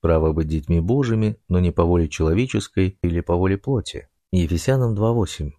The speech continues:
«Благодатью вы спасены через веру, и это не от вас. Именно через Него вы во Христе».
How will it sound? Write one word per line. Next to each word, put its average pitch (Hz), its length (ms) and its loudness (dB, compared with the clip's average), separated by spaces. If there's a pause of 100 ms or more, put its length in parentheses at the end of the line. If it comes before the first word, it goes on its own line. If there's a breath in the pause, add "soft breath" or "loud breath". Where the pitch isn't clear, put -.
(140)
«Благодатью 82 640 0
вы 85 80 0
спасены 85 460 -2
через 82 320 -2
веру, 101 440 0 (120)
и 139 160 -2
это 123 240 0
не 110 100 2
от 107 160 0
вас. - 400 -4 (200)
Именно 82 340 0
через 76 320 -2
Него 98 440 -2 (140)
вы 110 180 0
во 104 120 0
Христе». 107 560 -4